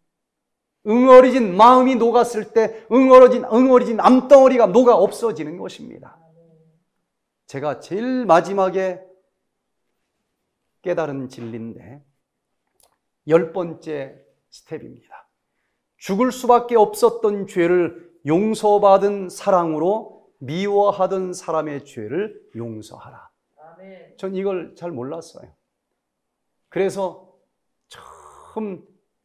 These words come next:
Speaker 1: 광릉내 요양원을 운영을 할 때에 분명히 미움 때문에 이 병이 생겼다라고 생각이 돼서 대부분 암 환자들은 누군가를 미워하는 사람이 있어요.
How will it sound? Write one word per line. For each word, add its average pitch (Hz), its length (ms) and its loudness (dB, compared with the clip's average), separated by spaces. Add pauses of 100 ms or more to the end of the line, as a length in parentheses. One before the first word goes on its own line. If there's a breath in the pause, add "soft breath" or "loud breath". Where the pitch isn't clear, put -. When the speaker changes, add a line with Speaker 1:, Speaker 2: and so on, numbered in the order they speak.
(140)
Speaker 1:
광릉내 175 640 -6
요양원을 151 520 -4
운영을 123 460 -12
할 113 160 -20
때에 - 400 -20 (1900)
분명히 247 840 -6
미움 226 840 -8
때문에 220 580 -4
이 190 140 -12
병이 185 240 -8
생겼다라고 151 1040 -12
생각이 120 440 -18
돼서 123 500 -20 (1200)
대부분 - 880 -16
암 160 140 -6
환자들은 160 680 -10 (380)
누군가를 196 460 -8
미워하는 185 540 -8
사람이 165 320 -16
있어요. - 440 -20